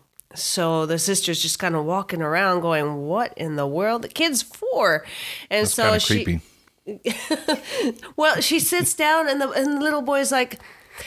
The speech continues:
Speaker 1: "Is there anything I can offer you? A beverage or perhaps a warm cup of tea?"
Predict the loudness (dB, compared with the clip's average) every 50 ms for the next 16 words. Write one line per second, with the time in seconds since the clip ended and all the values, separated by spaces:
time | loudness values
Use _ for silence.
0 | -16 -18 -8 _ 0 0 2 2 2 2 2 2 2 2 2 2 2 2 2 2
1 | 0 0 -2 0 -2 -2 -4 -4 -4 -2 0 0 2 2 2 2 0 0 -2 -2
2 | -2 -2 -2 -2 0 2 2 2 2 0 0 0 2 2 2 0 0 -2 -4 -2
3 | -2 0 -2 0 0 0 -2 -2 -2 0 0 2 2 2 0 0 -2 -2 0 0
4 | -2 -2 -2 0 0 2 4 4 4 2